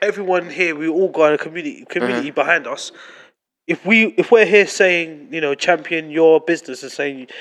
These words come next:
Speaker 1: this is the place to go to to eat,
Speaker 2: Mm-hmm.
Speaker 1: that does more good than bad for you,
Speaker 2: Yeah,
Speaker 1: isn't it?
Speaker 2: hundred percent.
Speaker 1: Surely. So, but she came on it like, "Oh, no, 'cause I know you guys are just gonna sit there and just rip into my food."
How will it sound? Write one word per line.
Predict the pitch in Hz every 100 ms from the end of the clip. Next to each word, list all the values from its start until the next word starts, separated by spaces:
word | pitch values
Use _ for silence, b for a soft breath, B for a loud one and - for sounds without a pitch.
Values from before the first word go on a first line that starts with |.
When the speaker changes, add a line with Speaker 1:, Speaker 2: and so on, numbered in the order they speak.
| B
Speaker 1:
this | 170 147
is |
the | 147
place | - 165 -
to |
go | - 165
to | - 165
to | - -
eat, | 175
Speaker 2:
Mm-hmm. | 135 143 156 b b _
Speaker 1:
that | 220 -
does | 233 -
more | 156 202 196
good | 214 196
than | 185 170
bad | 220 226
for | - 185
you, | 262
Speaker 2:
Yeah, | 147 180
Speaker 1:
isn't | 196
it? | 131 113
Speaker 2:
hundred | 147 160
percent. | 190 190
Speaker 1:
Surely. | - b b
So, | - - 190 180 160
but | - 160
she | - 240
came | - 196 180 175
on | - 180
it | 160
like, | 156 151 147
"Oh, | 170 156 147
no, | 175 165 147 139
'cause | 139
I | 143
know | 160
you | 165 143
guys | 151
are | 131
just | -
gonna | 139
sit | 123 175 -
there | 131
and | 127
just | 123 131
rip | 156 -
into | 156 - 139
my | 170
food." | - 180 120